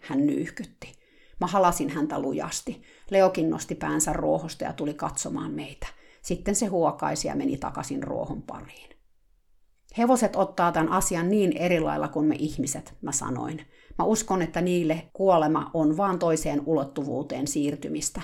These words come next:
olomuodon muuttumista, mutta ei lopullista katoamista. Siksi se on niille helpompaa." Hehkuva aurinko pyyhki kyyneleitään.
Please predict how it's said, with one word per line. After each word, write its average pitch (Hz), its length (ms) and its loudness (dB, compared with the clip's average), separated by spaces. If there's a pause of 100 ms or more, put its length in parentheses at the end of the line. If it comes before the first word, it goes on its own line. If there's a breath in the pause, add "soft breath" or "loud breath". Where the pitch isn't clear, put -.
(320 loud breath)
olomuodon 165 640 4
muuttumista, 156 680 -2
mutta 160 260 -4
ei 180 140 0
lopullista 160 600 -2
katoamista. - 800 -8 (360 soft breath)
Siksi 190 300 -4
se 185 140 0
on 180 140 -2
niille 175 320 -2
helpompaa." - 720 -8 (680)
Hehkuva 165 380 -2
aurinko 147 320 2
pyyhki 143 340 -6
kyyneleitään. 139 760 -4